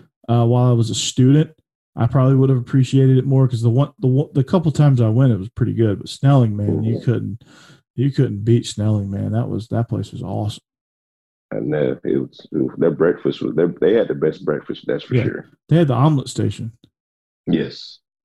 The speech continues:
Speaker 1: Yeah. So I, I would get the omelet, and then I would go to, like, the wall of cereal and get cereal.
Speaker 2: Man,
Speaker 1: Uh,
Speaker 2: they had every
Speaker 1: and
Speaker 2: cereal you could think of.
Speaker 1: Mm-hmm. I, I would, sometimes I would do, like, a cereal suicide.
Speaker 2: <laughs>
Speaker 1: I would, I would do, like,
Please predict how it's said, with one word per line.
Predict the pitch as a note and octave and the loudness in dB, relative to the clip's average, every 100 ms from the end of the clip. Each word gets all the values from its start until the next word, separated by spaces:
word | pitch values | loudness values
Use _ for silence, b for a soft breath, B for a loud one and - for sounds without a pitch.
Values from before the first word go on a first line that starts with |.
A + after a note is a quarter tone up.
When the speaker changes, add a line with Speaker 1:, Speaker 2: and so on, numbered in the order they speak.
| - | -6
Speaker 1:
Yeah. | A#2+ - - _ _ | -6 -6 -12 _ _
So | C3+ | 0
I, | B2+ C#3 C#3 | 2 0 0
I | D3 | 2
would | D3+ C3+ | 2 4
get | C#3 | 2
the | - | 2
omelet, | C3+ C#3+ C#3+ B2+ | 2 4 4 4
and | B2 | 4
then | B2+ | 4
I | |
would | B2+ A#2+ | 4 4
go | B2 | 2
to, | |
like, | A#2 A#2 | 4 2
the | A2+ | 0
wall | A2 B2 A#2+ | 0 2 0
of | G#2 | -2
cereal | - B2 A2 G#2+ | 0 2 4 2
and | G#2 | -2
get | A2 | -6
cereal. | - A2 G#2 - A2+ _ _ _ _ _ _ _ _ - | -4 -4 -4 -6 -14 _ _ _ _ _ _ _ _ -16
Speaker 2:
Man, | C3 - - | -14 -12 -10
Speaker 1:
Uh, | F#2+ - | -8 -6
Speaker 2:
they | F3 | -4
had | - | -2
every | D#2+ D#2 | -2 -2
Speaker 1:
and | A2+ | -4
Speaker 2:
cereal | F2+ E2+ D2+ | 0 2 2
you | D2+ | -2
could | - - | -4 -2
think | D2 C#2+ - | -2 -2 -2
of. | - - - - | -4 -6 -12 -8
Speaker 1:
Mm-hmm. | A2+ A2 C3 C3 - - _ A#2+ | -4 0 0 -2 -6 -20 _ -2
I, | D3 | 0
I | - F3 | 2 2
would, | A#3 C3+ - | 2 2 -6
sometimes | - F#3 G#3 G3 C#3 | -4 -2 2 4 4
I | D3+ | 4
would | C#3 | 4
do, | B2 | 2
like, | A2 | 2
a | - | -2
cereal | - C3 A2+ G#2 | 2 2 2 0
suicide. | C3+ B2 G2 F2 - _ _ _ | -4 -4 -6 -10 -12 _ _ _
Speaker 2:
<laughs> | _ - | _ -2
Speaker 1:
I | A2 - - - - - - - A#2+ | -2 -2 -4 -4 -4 -6 -6 -4 2
would, | C3 A#2 - D#3 | 2 2 0 2
I | C3+ | 2
would | B2+ | 4
do, | C#3 | 2
like, | B2 A2+ | 2 0